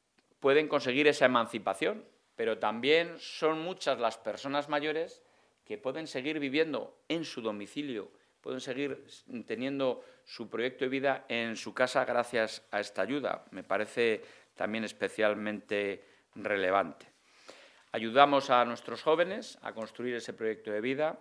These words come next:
y ayudamos también, cuidamos, eh, a los jóvenes desde las líneas de ayuda de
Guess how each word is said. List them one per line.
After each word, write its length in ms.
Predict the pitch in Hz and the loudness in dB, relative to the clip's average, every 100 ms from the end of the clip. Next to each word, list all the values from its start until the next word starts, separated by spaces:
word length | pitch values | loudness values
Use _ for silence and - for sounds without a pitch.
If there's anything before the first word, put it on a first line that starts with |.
| - | -12
y 80 | 110 | -8
ayudamos 560 | 104 104 123 127 117 | -4 4 4 4 -2
también, 500 | - 113 113 120 117 | -2 -2 0 -2 -2
cuidamos, 760 | 117 101 101 117 117 117 110 - - - - _ _ | -8 -4 2 4 4 -2 -6 -12 -20 -20 -20 _ _
eh, 680 | - 110 107 104 104 101 101 - | -6 -2 0 0 -2 -2 -4 -6
a 100 | 104 | -8
los 180 | 104 | -8
jóvenes 580 | - 117 117 123 127 127 120 | -4 -2 -2 -2 -2 -6 -14
desde 460 | 101 107 104 107 | -6 -6 -4 -4
las 380 | 104 95 92 - | -2 -2 -4 -8
líneas 400 | 107 120 123 117 | -8 -4 -4 -2
de 80 | 107 | -2
ayuda 460 | 101 117 120 120 | -4 -2 2 2
de 440 | 117 104 101 95 | 2 -2 -2 -6